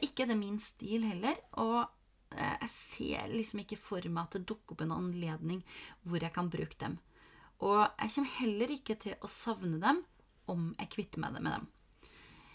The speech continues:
Jeg tror nok allikevel at jeg ville følt det annerledes hvis jeg hadde hatt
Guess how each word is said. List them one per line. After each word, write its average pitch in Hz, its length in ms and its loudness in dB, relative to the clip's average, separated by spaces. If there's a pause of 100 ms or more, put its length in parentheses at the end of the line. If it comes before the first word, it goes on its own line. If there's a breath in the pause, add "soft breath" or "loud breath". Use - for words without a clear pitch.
(120)
Jeg 220 160 -4
tror 208 320 2
nok 254 320 0 (160)
allikevel 240 760 2 (120)
at - 100 -8
jeg 208 140 0
ville 190 240 -4
følt 180 280 -4
det - 80 -2
annerledes 175 640 2 (540)
hvis - 400 2
jeg 180 140 -2
hadde 185 240 -2
hatt - 240 -6